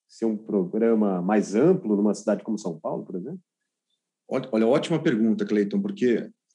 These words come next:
Speaker 2: a chave pra escalabilidade não tá nem na tecnologia, tá no jeito que a gente faz o, o design de serviços. Como é que a gente organiza essas tecnologias e inovações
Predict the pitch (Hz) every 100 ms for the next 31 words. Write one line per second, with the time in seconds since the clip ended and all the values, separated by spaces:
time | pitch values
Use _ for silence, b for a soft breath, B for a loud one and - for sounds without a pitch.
0 | - 107 - - - 170 202 151 135 120
1 | - 120 113 107 101 123 143 110 110 131
2 | 135 139 131 135 202 202 196 196 185 139
3 | 107 98 98 - _ _ _ b b b
4 | _ 117 120 104 127 107 95 147 202 196
5 | - 135 139 135 - - 135 151 143 -
6 | - 131 131 135 - 127 110 123 123 117
7 | - 104 95 - - _ _ _ b b
8 | b b _ 117 - 151 151 143 156 147
9 | 151 131 135 196 180 110 101 - - 110
10 | 117 - 120 120 110 98 123 135 113 104
11 | 110 - - 143 151 -